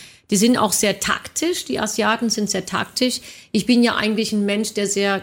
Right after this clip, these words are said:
geradeaus ist. Ich bin Skorpion von Sternzeichen und ich sag immer, was ich denke und manchmal zu viel. <laughs> Ja, denn manchmal bin ich nicht beliebt aus dem Grund oder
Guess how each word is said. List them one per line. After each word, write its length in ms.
geradeaus 800
ist. 260
Ich 60
bin 140
Skorpion 760
von 320
Sternzeichen 640
und 200
ich 120
sag 220
immer, 280
was 160
ich 160
denke 320
und 80
manchmal 460
zu 200
viel. 380
<laughs> 40
Ja, 240
denn 100
manchmal 460
bin 120
ich 120
nicht 180
beliebt 460
aus 180
dem 200
Grund 280
oder 600